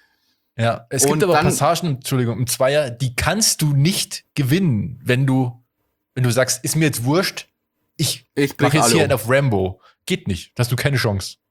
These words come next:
Speaker 2: Ach krass, okay.
Speaker 1: Also,
Speaker 2: Weil
Speaker 1: das
Speaker 2: da
Speaker 1: sind
Speaker 2: war's
Speaker 1: zu
Speaker 2: halt
Speaker 1: viele.
Speaker 2: oft so, also da gibt's auch diese Bibliothek eben, wo unten sind Gegner, oben drauf, überall sind fucking Gegner.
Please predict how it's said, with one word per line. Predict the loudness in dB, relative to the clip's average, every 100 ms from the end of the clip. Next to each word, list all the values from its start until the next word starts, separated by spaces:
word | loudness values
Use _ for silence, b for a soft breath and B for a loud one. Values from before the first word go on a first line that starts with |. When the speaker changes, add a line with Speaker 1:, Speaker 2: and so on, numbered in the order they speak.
| _ _ -4
Speaker 2:
Ach | -2 -2
krass, | -2 -4 -4
okay. | -6 -2 -2 -4 _ _ _ _ _ _ -8
Speaker 1:
Also, | -6 -4 -2
Speaker 2:
Weil |
Speaker 1:
das | 2
Speaker 2:
da |
Speaker 1:
sind | 4
Speaker 2:
war's | 4
Speaker 1:
zu | 2
Speaker 2:
halt | 2
Speaker 1:
viele. | 2
Speaker 2:
oft | 2 2
so, | 0
also | 2 0 0
da | 0
gibt's | 0 -2
auch | -2 0 -2 -6 -4
diese | -2 0
Bibliothek | 0 0 -2 0 -4 -2
eben, | -2 0 0
wo | -2
unten | 0 0 0 -4
sind | -2 -2
Gegner, | 0 -2 0 0 0
oben | 0 0 0
drauf, | 0 0 2 0
überall | -2 -2 0 2 0
sind | 0 -2
fucking | -2 -2 0 0
Gegner. | 0 0 0